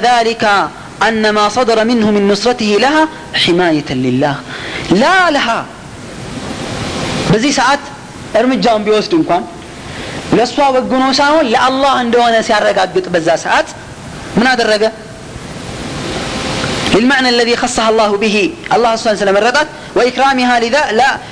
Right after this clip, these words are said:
لا لذاتها، ለእሷ ሳይሆን አላህ ስላከበራት እሷን። وكذلك أيضا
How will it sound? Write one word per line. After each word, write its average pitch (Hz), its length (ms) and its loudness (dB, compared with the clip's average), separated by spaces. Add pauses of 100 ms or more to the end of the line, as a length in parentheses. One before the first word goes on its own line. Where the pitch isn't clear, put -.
لا 240 180 2
لذاتها، 196 500 0
ለእሷ 208 280 0
ሳይሆን 220 320 2
አላህ 214 240 0
ስላከበራት 196 640 0
እሷን። - 260 -2 (1500)
وكذلك 285 640 2
أيضا 254 340 2